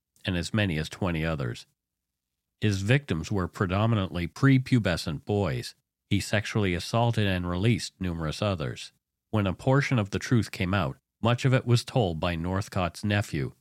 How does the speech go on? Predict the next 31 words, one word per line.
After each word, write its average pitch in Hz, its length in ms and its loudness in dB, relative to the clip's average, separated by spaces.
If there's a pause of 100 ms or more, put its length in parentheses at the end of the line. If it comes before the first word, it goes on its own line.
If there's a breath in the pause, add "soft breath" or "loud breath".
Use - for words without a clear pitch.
(220)
thirteen-year-old 95 840 0
Sanford 82 560 -4
Clark. - 460 -4 (680)
Northcott 101 600 0
had 87 220 -2
brought 98 320 0
Sanford 80 460 -4
with 95 240 0
him 82 180 0
from 80 220 -6
Canada 82 480 -4
two - 220 -4
years 69 260 -4
before. 76 600 -4 (520)
Gordon 127 320 4
Stewart 107 360 0
Northcott 92 680 0
viciously 123 560 2
raped 110 380 2
and 87 260 -2
beat 156 240 2
Clark - 540 -4
numerous 135 460 6
times 117 480 2
before 90 400 -2
tiring 113 520 0
of 78 140 -4
him 80 300 -4
as 82 160 -4
he 78 180 -4
aged. 73 460 -6